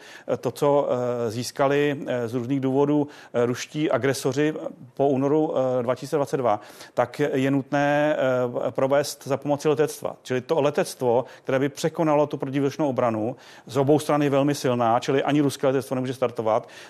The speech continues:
To, že dneska se dostáváme do fáze, kdy pom-, postupně ukrajinští piloti přejdou na,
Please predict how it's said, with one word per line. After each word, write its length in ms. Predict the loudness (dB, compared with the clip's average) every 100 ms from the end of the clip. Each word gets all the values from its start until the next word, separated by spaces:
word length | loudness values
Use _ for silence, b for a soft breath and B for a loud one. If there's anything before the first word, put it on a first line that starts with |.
| _
To, 140 | 0
že 120 | 2 0
dneska 440 | -2 0 0 0
se 160 | -2 -2
dostáváme 400 | -2 0 2 2
do 60 | 0
fáze, 360 | 0 0 0
kdy 120 | -2
pom-, 260 | -2 -2 -2
postupně 520 | -4 -8 -8 -2 -2 -4 B
ukrajinští 380 | -6 -4 -2 -6
piloti 300 | -4 -4 -4
přejdou 400 | -4 -2 0 0
na, 240 | 2 0